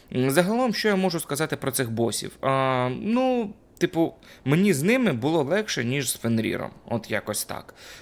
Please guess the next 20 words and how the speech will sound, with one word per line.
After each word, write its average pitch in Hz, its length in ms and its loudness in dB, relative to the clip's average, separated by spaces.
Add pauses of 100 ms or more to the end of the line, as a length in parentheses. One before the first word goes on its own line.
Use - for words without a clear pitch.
Драугр, 208 600 4
е, 151 500 0
основна 165 460 -2
задача — 151 420 -2
це 131 140 -2
повбивати 131 640 2
всіх 117 320 -2
драугрів, 110 520 0
які 110 220 -2
є 104 200 -2
навколо 113 420 -4
нього. 226 360 -2 (600)
М, 131 380 2
е, 113 400 2 (400)
ну, 139 140 4
поки 127 260 0
ви 117 120 6
його 117 260 4
не 120 180 4
призивали, 113 680 0